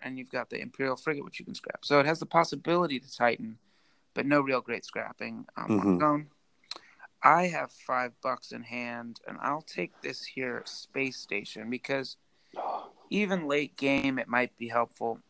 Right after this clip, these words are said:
Speaker 1: Lucky for you, your barter world stays out, so you might just be able to get that dreadnought that hit.
Speaker 2: I might. Uh, I don't think I will, though. I got close. I, uh, let's see. What do I want? I, I dropped out this swarmer.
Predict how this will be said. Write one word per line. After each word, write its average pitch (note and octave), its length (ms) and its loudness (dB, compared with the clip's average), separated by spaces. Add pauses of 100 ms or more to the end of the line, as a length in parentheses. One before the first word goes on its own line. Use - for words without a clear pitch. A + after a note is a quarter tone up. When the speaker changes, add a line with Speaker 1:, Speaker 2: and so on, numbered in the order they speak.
(360)
Speaker 1:
Lucky D3 320 -2
for C#3 180 -6
you, D#3 560 -4
your B2+ 240 0
barter B2+ 360 6
world B2+ 260 -4
stays B2 340 -4
out, C#3 300 2
so A#2+ 400 -6 (100)
you C3+ 120 -8
might C#3 180 -4
just - 180 -18
be C3 80 -6
able B2+ 160 -6
to B2 60 -10
get B2+ 160 -8
that B2+ 180 -4
dreadnought C3 460 -4
that - 140 -10
hit. - 160 -10 (600)
Speaker 2:
I G#2 60 -2
might. G2 380 4 (120)
Uh, G2+ 540 12
I - 140 6
don't B2+ 180 10
think A#2 160 10
I A2+ 80 12
will, G#2 280 12
though. F2+ 440 6
I - 60 -10
got A2 160 8
close. G2+ 340 10 (580)
I, G#2 220 12
uh, F#2+ 480 8 (960)
let's - 160 -18
see. - 80 -8
What A2 140 2
do D3+ 140 6
I C3 40 4
want? A#2+ 160 4
I, A2 220 12 (120)
I G#2 60 10
dropped A2+ 300 8
out G#2+ 180 8
this - 420 -2
swarmer. C#3+ 460 6